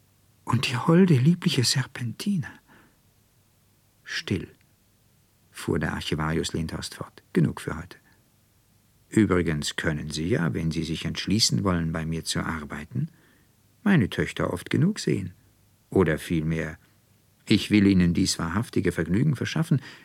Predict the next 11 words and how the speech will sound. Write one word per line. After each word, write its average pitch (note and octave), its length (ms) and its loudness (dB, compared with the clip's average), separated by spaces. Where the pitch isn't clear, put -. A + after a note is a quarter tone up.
wenn F2+ 240 4
Sie D#2 140 -4
sich - 240 -6
bei D#2 160 -2
der D2+ 220 -4
Arbeit D#2 340 -4
recht D2 240 -10
brav - 380 -4
halten. - 320 -12
Das - 180 -6
heißt, D2 400 -6